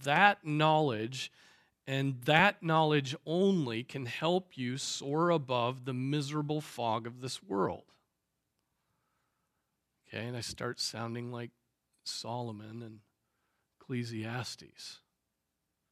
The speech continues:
right? That whole book is about finding permanence in a world of vapor. Okay,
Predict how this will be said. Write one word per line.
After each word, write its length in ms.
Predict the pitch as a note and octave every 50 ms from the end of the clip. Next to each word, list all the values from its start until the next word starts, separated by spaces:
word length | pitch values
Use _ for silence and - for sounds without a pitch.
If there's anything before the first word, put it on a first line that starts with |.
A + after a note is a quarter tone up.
| _ _ _ _ _ _ _ _ _ _ _ _ _ _ _ _ _ _ _ _ _ _ C#3
right? 260 | A2+ G2+ G#2 A2+ C3 - _ _ _ _ _ _ _ _ _ _ _ _ _ _ _ _ _ _ _ _ _ - - A2+ - -
That 260 | G#2+ A#2 A#2+ C3 - - _
whole 320 | - - D3 E3 E3+ D#3+
book 340 | C#3 B2 C3+ C#3+ D3 D3 -
is 140 | A2+ G#2 G#2+
about 320 | G#2 A2 A2 A2+ A#2+ -
finding 560 | - - A#2 A#2+ C3 C3+ C3+ C#3 C3 B2+ A#2+
permanence 800 | - - - - - C#3 D#3 E3 E3 C3+ G2+ G2 - - - - -
in 100 | A#2 A2
a 60 | G#2+
world 540 | G#2 A2 A2+ C3 C#3 C#3+ D3 C#3+ C#3+ C#3 C3+
of 100 | B2+ A#2+
vapor. 540 | A#2 A2+ B2 B2+ C#3 C#3+ - - E2+ E2 - _ _ _ _ _ _ _ _ _ _ _ _ _ _ _ _ _ _ _ _ _ _ _ _ _ _ _ _ _ _ _ _ _ _ -
Okay, 400 | A#2+ - - A2+ A#2 B2 C#3 -